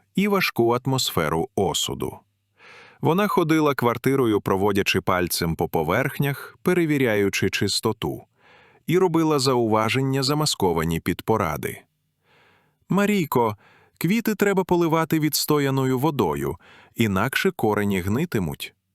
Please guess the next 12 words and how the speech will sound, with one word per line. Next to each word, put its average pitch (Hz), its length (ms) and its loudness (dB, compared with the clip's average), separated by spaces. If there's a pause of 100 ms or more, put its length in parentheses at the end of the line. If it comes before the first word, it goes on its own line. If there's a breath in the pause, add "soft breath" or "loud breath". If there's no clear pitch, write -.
(340)
промовила 85 540 2
вона, 85 320 0
торкаючись 123 840 0
листка 127 440 -2
фікуса. - 720 -4 (1120 soft breath)
«У 143 120 2
всьому 214 520 0
потрібна 165 560 0
система, 78 840 -2 (280)
інакше 135 600 0
все 110 380 0
гине». 78 580 -2